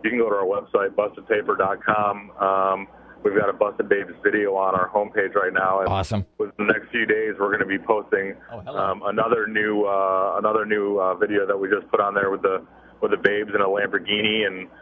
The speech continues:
Speaker 1: they're, the girls are firing off some handguns and all sorts of exciting stuff, chasing some criminals down. So
Speaker 2: That is fantastic. How many,
Speaker 1: it's a
Speaker 2: um,
Speaker 1: little more interesting.
Speaker 2: how many, uh, cities are you guys in with this now?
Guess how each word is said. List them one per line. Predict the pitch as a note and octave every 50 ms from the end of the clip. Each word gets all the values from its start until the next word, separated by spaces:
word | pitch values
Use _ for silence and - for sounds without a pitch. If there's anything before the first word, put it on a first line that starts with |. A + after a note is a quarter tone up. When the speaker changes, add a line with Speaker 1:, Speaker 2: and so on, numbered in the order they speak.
| - - - - -
Speaker 1:
they're, | G2+ F#2 F#2
the | F2 G2
girls | F#2 G#2 G#2+ G#2+ G#2 G2+
are | G2 F#2+
firing | - A2 G#2+ G#2 G#2 G#2
off | G#2 G#2 G#2 -
some | G2+ F#2+
handguns | - G#2+ G#2 G#2 G#2 G#2 G#2 G#2 G2+ G#2 G#2 F#2+
and | F#2+ F#2+
all | F#2+ G2 F#2+
sorts | - G2+ F#2+ F#2 -
of | F#2+
exciting | F#2+ F2+ - - G2 F#2+ F#2+ F#2+ F2+
stuff, | - G#2 G2 F2+ - -
chasing | G2 F#2 F#2+ G2+ F#2+ -
some | F#2+ F2+
criminals | - G2+ G2 G2 F#2+ F2+ E2 F#2+
down. | F#2 F#2+ F#2+ F#2+ F2+ -
So | - G2+ F#2+ F#2+ F#2 -
Speaker 2:
That | - A#2 A#2+ A#2 A2
is | G2 -
fantastic. | - A2 G2 E2+ - A2 G2+ F#2 - A#2 G2+
How | - - G3+
many, | A#3+ C4+ C4+ A#3 G3
Speaker 1:
it's | D3+ B2+
a | C#3 C3
Speaker 2:
um, | A#2+ A#2
Speaker 1:
little | A#2+ B2+
more | B2+ B2 B2
interesting. | B2 - A#2+ G#2 F#2+ - G#2 G2 F#2 F#2 - - -
Speaker 2:
how | A2 - G#3 A#3+
many, | C#4 C4+ A#3+ G3 D#3+ D3+
uh, | C#3 D3 -
cities | - - - F#3 F3+ F3 C3 G2+
are | B2
you | A#2+ A#2 A#2 A2+
guys | B2 A2+ A2 F#2+ A2
in | G#2+
with | G2+ G2 -
this | F2 D2+ C#2+
now? | D2+ D2 C#2+ D2